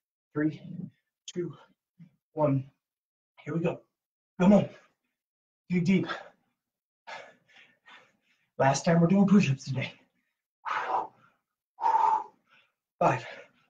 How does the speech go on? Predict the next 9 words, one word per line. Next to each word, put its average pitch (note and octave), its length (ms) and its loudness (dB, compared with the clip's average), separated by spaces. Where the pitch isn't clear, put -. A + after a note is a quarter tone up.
four, D3+ 320 -2
three, F#3+ 260 4
two, G#3 340 2
one. F#3 340 6
Rest. - 420 0
Shake B2 160 -6
it C3 80 -4
out. F3+ 260 -2
Breathe. C3+ 380 4